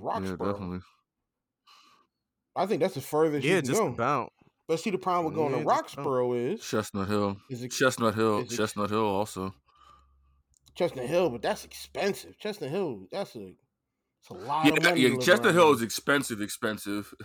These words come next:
Speaker 1: <laughs>
Speaker 2: They,
Speaker 3: Yeah,
Speaker 2: those
Speaker 3: yeah.
Speaker 1: Chestnut
Speaker 2: people
Speaker 1: Hill is
Speaker 2: around there,
Speaker 1: expensive, expensive. <laughs>
Speaker 2: they don't even consider themselves a part of Philly. Those people don't even consider themselves a part of Philly. They don't have no
Speaker 3: Right.
Speaker 2: association
Speaker 1: Yeah.
Speaker 2: with them at all,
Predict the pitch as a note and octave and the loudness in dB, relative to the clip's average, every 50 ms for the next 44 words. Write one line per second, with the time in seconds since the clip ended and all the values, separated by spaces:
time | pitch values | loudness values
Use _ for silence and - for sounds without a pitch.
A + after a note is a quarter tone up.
0 | - _ _ _ _ C3+ B2+ - B2+ A2 - G2+ - - A#2 G2+ - _ _ C3 | -20 _ _ _ _ -8 -8 -6 -8 -8 -8 -10 -10 -12 -12 -12 -12 _ _ -6
1 | A#2+ F#3+ A#3 A#2 A2 A2 A2 G#2 G2+ F#2+ F#2 - G#3 B3+ C#4+ C3 C#3+ - A#3+ A3 | 0 2 4 6 6 6 4 4 0 -2 -2 2 2 4 4 4 4 4 4 6
2 | G3+ - - C3+ B2+ D#3 D#3 D#3+ F#3+ G3 F3 D#3 C3+ A#2 G#2+ F#2 G2 G2 - - | 6 6 6 4 4 2 0 0 0 2 2 0 0 -2 -8 -8 -8 -10 -10 -12
3 | _ G2+ F#2+ F#2 - F2+ F2+ F#2 - - - - F#2+ - - _ _ _ _ _ | _ -10 -10 -10 -10 -12 -12 -12 -12 -16 -20 -20 -20 -20 -20 _ _ _ _ _
4 | _ _ - C3+ _ - A3+ B3+ C4 B3+ A3+ G#3 F3+ F3+ - - - E3 C#3+ - | _ _ -20 -10 _ 2 2 2 2 2 0 0 0 -2 -2 -2 -6 -6 -6 -4
5 | - F3 D#3 D#3 D3 C#3+ C3 - - C#3+ C3 A2+ A2 - _ - - D3+ D#3 D#3 | -4 -4 -4 -2 -4 -4 -4 -4 -2 -2 -2 -4 -6 -12 _ -6 -4 -2 -2 -2
6 | D3 C#3+ - C3+ A#2+ A2 A2+ D3+ E3+ G3 - - F#3 D3+ D3+ C#3+ C3+ B2+ B2 A#2 | -2 -4 -6 -8 -8 -6 -6 -6 -6 -6 -6 -8 -8 -6 -6 -4 -4 -4 -6 -6
7 | G2+ A#2+ G#2 - - D3+ C#3 C3+ B2+ B2 B2 A#2+ - B2 A2+ G#2 - F2 - _ | -8 -12 -14 -8 -8 -6 -6 -6 -6 -8 -10 -8 -8 -8 -8 -8 -12 -16 -18 _
8 | - B2+ B2 B2+ A#2+ G2+ - - G#2 G2+ G2 - _ _ _ _ _ - G#3 A3+ | -8 -6 -6 -4 -6 -8 -12 -16 -16 -16 -18 -20 _ _ _ _ _ -6 -2 -2
9 | F3+ C3 A2+ G2+ G#2 A2+ C3+ E3 F3 E3+ - - G3 - E3+ D#3 - - C#3+ D3 | -2 -2 -4 -8 -10 -4 -2 0 0 -2 -2 -2 -2 -2 -4 -4 -6 -10 -8 -4
10 | C#3+ G#2+ G#2 G2+ G2+ G2 G2 A2+ A2 G#2+ G#2 A2 B2 D3+ D3 - - | -2 0 0 0 0 -2 -4 -6 -8 -10 -6 -4 -2 -2 -2 -2 -4